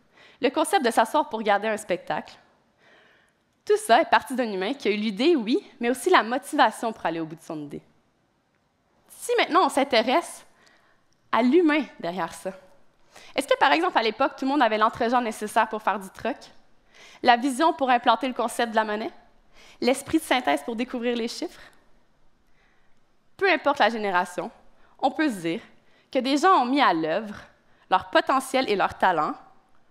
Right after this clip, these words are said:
pour contribuer à construire leur société et la faire évoluer.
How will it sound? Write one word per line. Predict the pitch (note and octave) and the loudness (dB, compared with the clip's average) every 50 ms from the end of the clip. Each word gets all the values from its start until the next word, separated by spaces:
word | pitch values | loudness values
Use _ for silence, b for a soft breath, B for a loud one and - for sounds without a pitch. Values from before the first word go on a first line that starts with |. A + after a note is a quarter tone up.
| _ _ | _ _
pour | - G3 - - | -12 -12 -8 -4
contribuer | - - - - - C4 D#4 F4+ | -4 -4 -2 -2 -2 2 4 2
à | E4+ | 2
construire | - - - - - C4 A#3+ | 2 -2 -8 -6 -4 -2 0
leur | A#3 G3 - | 0 0 0
société | - G#3+ G3+ - - F3 E3 - F#3+ C4 - - - - _ _ _ _ | -2 -6 -6 -4 -6 -6 -6 -6 -10 -10 -10 -14 -20 -20 _ _ _ _
et | C#4 | 2
la | C#4+ C4 A#3+ | 4 4 4
faire | A#3+ - G#3+ G#3 | 4 2 0 0
évoluer. | G#3 F3+ F#3 E3 D#3+ D3 D3 | 0 -4 -4 -4 -4 -6 -12